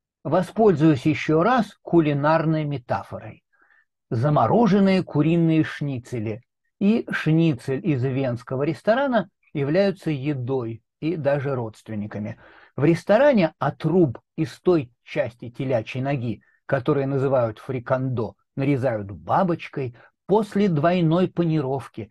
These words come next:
когда важно не придавить свежую крошку. Шницель жарят на смальце, поливают лимонным соком, и шедевр готов. Шницели из курицы — это нечто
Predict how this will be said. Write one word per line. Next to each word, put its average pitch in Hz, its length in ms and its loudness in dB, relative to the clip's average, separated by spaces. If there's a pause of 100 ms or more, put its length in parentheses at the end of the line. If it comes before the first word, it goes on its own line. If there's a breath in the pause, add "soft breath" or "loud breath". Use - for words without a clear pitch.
(140)
когда 139 320 -2
важно 185 500 0 (200)
не 170 180 0
придавить 208 640 -2
свежую 202 540 -2
крошку. 165 640 0 (220 soft breath)
Шницель 160 760 -4 (160)
жарят 143 420 2
на 123 160 -6
смальце, 190 800 -2 (400)
поливают 170 720 0
лимонным 139 500 -6
соком, 196 500 -2 (100)
и 180 320 -8
шедевр 165 760 -2
готов. 143 640 -4 (840)
Шницели 214 640 -2
из 170 200 2
курицы — 277 580 -6
это 202 340 -4
нечто 147 580 -6